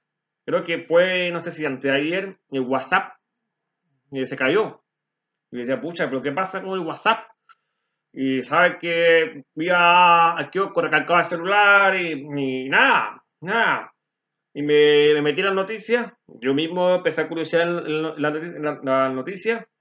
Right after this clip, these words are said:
y es que WhatsApp, nos quedamos sin WhatsApp.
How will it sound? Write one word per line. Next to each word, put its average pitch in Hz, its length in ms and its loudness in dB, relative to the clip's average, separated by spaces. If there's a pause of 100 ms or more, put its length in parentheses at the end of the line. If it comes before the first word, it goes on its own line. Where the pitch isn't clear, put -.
(580)
y 120 160 -4
es 135 100 -6
que 135 160 -4
WhatsApp, 120 500 -8 (1400)
nos 120 280 -12
quedamos 135 500 -4
sin 156 220 -8
WhatsApp. 123 340 -8